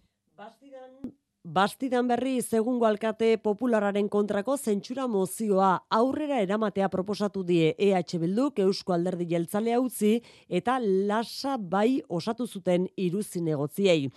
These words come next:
Koalizio soberanistak dioenez beharrezkoa da aldaketa eta badago udal gobernuan hitza eta aurrerakoia osatzeko gehiengoa. Proposamena aztertzeko hain zuzen ere elkartuta daude ordu honetan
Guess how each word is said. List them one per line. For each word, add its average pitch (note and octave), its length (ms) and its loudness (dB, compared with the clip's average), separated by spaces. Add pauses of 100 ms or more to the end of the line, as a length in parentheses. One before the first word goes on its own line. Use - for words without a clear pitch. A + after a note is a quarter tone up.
(340)
Koalizio C4 580 2
soberanistak A#3 720 -2
dioenez G#3+ 500 2
beharrezkoa F#3 580 0
da D3 100 0
aldaketa D#3+ 560 0 (200)
eta D#3 280 -4
badago F#3+ 580 0
udal D#3+ 320 -2
gobernuan E3 460 0
hitza G#3 260 -2
eta G3 140 -2
aurrerakoia E3+ 580 0
osatzeko D3 460 -4
gehiengoa. D3 560 2 (340)
Proposamena A#3 680 0
aztertzeko G#3+ 520 -4
hain G3 120 2
zuzen F3 360 -4
ere A#3 240 0 (180)
elkartuta F#3 760 -2
daude D#3+ 280 0
ordu E3+ 220 0
honetan G#3+ 420 2